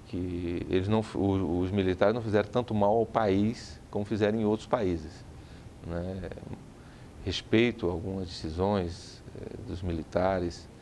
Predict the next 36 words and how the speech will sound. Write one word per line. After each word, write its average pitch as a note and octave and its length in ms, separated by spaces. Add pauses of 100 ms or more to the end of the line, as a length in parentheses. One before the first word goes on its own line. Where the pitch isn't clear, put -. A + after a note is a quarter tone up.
(640)
Eh, F2+ 800
é F#2 60
um F#2+ 100
período G2 680
que A2 120
faz - 240
parte G#2 340
do - 0
nosso A2+ 240
passado A#2 680 (440)
e A2 80
que G#2+ 120
eu A#2+ 120
acho A#2+ 220
que C3 40
nós B2+ 180
já B2 120
devíamos A2+ 340
ter B2+ 120
esquecido. A#2 540 (880)
Eu G#2+ 160
acho G2+ 180
que - 40
quanto A2+ 300
mais A#2+ 680 (160)
nós G#2+ 200
trazemos G2+ 500
à G2 80
baila G2 400
isso, G2+ 440
essas - 260
comissões G2 440
de G2 80
verdade, F#2 640
essas F2 220
situações, A2 640